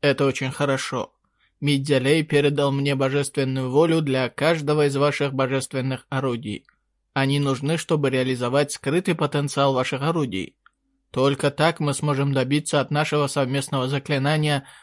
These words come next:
максимальной мощности. Король монстров не будет нам противником. Мидзялей сказал, что слияние с ней должно происходить, когда вы будете находиться в вашей пиковой форме. В противном случае данное действие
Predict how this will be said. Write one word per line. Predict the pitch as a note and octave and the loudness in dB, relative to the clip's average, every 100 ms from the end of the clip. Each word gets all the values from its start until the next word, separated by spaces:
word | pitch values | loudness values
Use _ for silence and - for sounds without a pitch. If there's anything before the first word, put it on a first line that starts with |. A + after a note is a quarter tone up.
| _ | _
максимальной | C#3+ C#3 - D3+ C#3 C3+ C3+ | -2 -2 0 2 2 0 0
мощности. | C#3 C#3+ - G#2 A2+ - - - _ _ _ _ _ _ - | 0 0 -2 -6 -8 -10 -14 -18 _ _ _ _ _ _ -2
Король | C#3+ C#3 C3+ | 2 4 2
монстров | C#3 D#3 - D3+ C#3+ | 0 0 2 2 2
не | C#3+ D3 | 0 4
будет | F#3 G3 A3 | 6 6 4
нам | C#3 A2+ | 0 -2
противником. | E3+ - C#3 A#2+ - A#2 - _ _ _ _ - _ | -2 -2 -2 -4 -8 -12 -14 _ _ _ _ -20 _
Мидзялей | B2+ D3+ D#3 D3+ D3 D3 | 2 2 4 4 4 4
сказал, | - - B2 C#3+ D#3+ | 2 -2 2 4 4
что | - D3 | 2 -2
слияние | - C3+ C#3 D#3 D#3+ D#3 | 0 2 2 2 2 -2
с | - | -2
ней | D#3 D3+ C#3 - - _ | 0 0 -2 -8 -20 _
должно | C#3+ C#3+ C3+ F#3+ | 2 2 4 2
происходить, | F#3+ E3+ D#3+ D#3 D3 D#3+ - | 6 4 4 0 0 0 0
когда | C#3+ C#3 C#3 | 0 2 2
вы | C3+ | 2
будете | C#3+ D#3+ D3 D3+ | 2 2 2 0
находиться | C#3 - C3+ D#3+ D#3+ D3+ | -2 -2 0 0 2 0
в | B2+ | 2
вашей | D3+ D#3 E3 | 2 2 0
пиковой | D#3 E3 D3+ D3 D3+ | 0 0 2 2 2
форме. | F#3 C#3+ A#2+ G#2+ - _ _ _ _ | 0 0 -2 -6 -10 _ _ _ _
В | - - | -20 -6
противном | C3 B2 C#3+ D#3+ E3+ D#3+ | -2 0 0 2 2 0
случае | - D3+ C#3+ D3+ C#3+ | 0 -2 0 0 2
данное | D3 D#3 D3+ D3 | 2 2 0 0
действие | D3 C#3+ - C#3+ C#3+ | 0 0 0 4 4